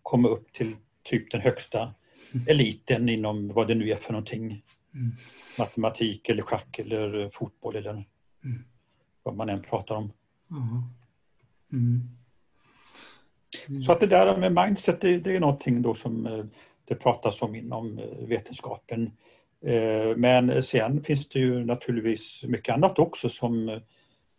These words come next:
Speaker 1: eh, man pratar om och ehm, det handlar ju också om att få sin hjärna att fungera så bra som möjligt.
Speaker 2: Mm.
Speaker 1: Och där pratar man ju om att man kan ha bättre eller sämre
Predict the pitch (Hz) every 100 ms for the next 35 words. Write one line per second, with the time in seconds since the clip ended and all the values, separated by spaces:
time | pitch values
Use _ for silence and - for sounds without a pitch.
0 | _ - 113 107 107 110 107 123 104 -
1 | 110 110 110 110 - _ - 113 113 110
2 | 107 110 107 107 104 _ _ _ _ _
3 | _ - - 117 101 120 123 120 127 -
4 | - 196 113 113 104 - _ - 117 -
5 | 98 - - 104 101 - _ _ _ _
6 | _ _ 123 117 120 98 92 139 165 147
7 | - 170 135 110 104 - 113 110 104 -
8 | 117 101 107 110 - - _ _ _ _
9 | 143 117 123 135 110 - _ - 123 143
10 | 151 131 120 113 110 107 98 - 101 -
11 | 101 107 104 104 - _ _ 101 110 127
12 | - - 123 110 110 107 - 107 101 98
13 | 101 104